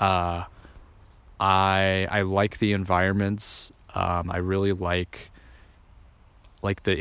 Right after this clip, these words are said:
individual areas are sort of, you know, it, it, like, this feels very much like an old school J R P G, kind of in line with, um, you know, like, games from, like, the P S one era with Final Fantasy and that sort of thing.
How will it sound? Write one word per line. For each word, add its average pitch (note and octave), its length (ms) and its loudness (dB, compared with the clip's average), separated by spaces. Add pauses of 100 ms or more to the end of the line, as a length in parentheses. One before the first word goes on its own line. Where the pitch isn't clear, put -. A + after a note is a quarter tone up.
individual G2 520 -2
areas F#2 580 -2
are F#2 160 -6
sort F2+ 120 -2
of, F2+ 220 -8
you - 120 -8
know, F#2 100 -6
it, G2+ 80 -2
it, A#2+ 280 -2 (100)
like, A#2+ 100 4
this - 260 2
feels C3 200 4
very G2+ 260 4
much F2+ 260 -4
like F2+ 140 -6
an - 80 -8
old F#2 220 -6
school - 260 -8
J D2 180 -8
R D2+ 140 -8
P - 140 -8
G, E2 260 -8
kind E2 240 -8
of D#2+ 100 -8
in E2 140 -6
line E2 300 -6
with, D#2+ 280 -8 (600)
um, E2+ 560 -2 (760)
you F#2 120 -8
know, E2+ 120 -6
like, F2+ 360 -12 (920)
games G2 260 0
from, F#2 180 -4
like, F2 180 -6
the F#2 80 -6
P G#2 180 -2
S F2+ 160 -4
one F#2+ 180 0
era F2+ 580 -2
with - 180 -8
Final F2+ 380 -2
Fantasy F2 800 -6 (420)
and F2 120 -4
that E2+ 160 -2
sort F2 220 -6
of F2+ 60 -8
thing. F2+ 420 -8